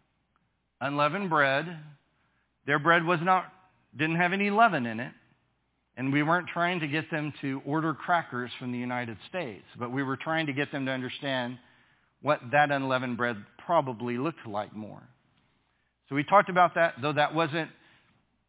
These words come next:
the big thing. The big thing was, are you using fruit of the vine? Because they have access to it, because there is wine throughout the country, and there is grape juice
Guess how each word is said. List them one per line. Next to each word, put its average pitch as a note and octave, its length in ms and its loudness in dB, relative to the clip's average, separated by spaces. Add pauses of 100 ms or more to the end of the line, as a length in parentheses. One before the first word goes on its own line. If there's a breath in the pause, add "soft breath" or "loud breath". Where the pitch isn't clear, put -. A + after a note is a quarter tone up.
(300)
the D3 80 0
big F3+ 200 2 (120)
thing. C3 220 -4
The B2 80 -4
big C3 220 -4
thing C3+ 180 -6
was, A#2+ 240 -4 (600)
are A2+ 80 -2
you B2 120 -4
using B2 420 -6
fruit B2 140 -10
of G#2+ 80 -12
the G#2+ 80 -12
vine? G2 400 -14 (100)
Because E3+ 240 -4
they G3+ 100 2
have G3 140 0
access F3+ 380 0 (160)
to A2 100 -10
it, B2 180 -14
because C3 320 -6
there C#3 180 0
is F3+ 100 0 (100)
wine C#3 640 -2 (580 soft breath)
throughout B2+ 300 -4
the G#2+ 60 -14
country, A#2 600 -12 (460 soft breath)
and A#2 160 -6
there A#2+ 160 -4
is A#2 120 -6
grape C#3+ 380 -6
juice F#2 180 -14